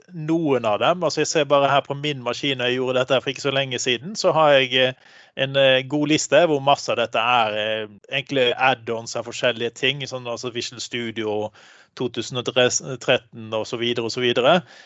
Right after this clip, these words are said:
Eh, men jeg ser for eksempel Audacity, ligger det faktisk, eh, en underlinet Audacity, så jeg kan faktisk trykke på den og komme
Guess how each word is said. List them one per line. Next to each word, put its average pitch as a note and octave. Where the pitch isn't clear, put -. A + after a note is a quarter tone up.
Eh, C3
men C#3
jeg D3+
ser G3+
for -
eksempel D3+
Audacity, D3
ligger D#3+
det B2+
faktisk, C#3
eh, B2+
en B2+
underlinet A#2
Audacity, C3+
så -
jeg C#3
kan C#3+
faktisk -
trykke -
på B2+
den C3+
og -
komme B2+